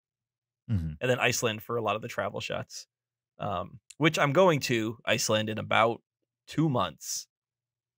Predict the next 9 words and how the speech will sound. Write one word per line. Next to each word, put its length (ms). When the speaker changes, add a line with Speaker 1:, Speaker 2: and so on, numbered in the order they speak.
Speaker 2:
And 280
we 300
will 260
be 220
in, 380
we 120
will 220
be 180
on, 180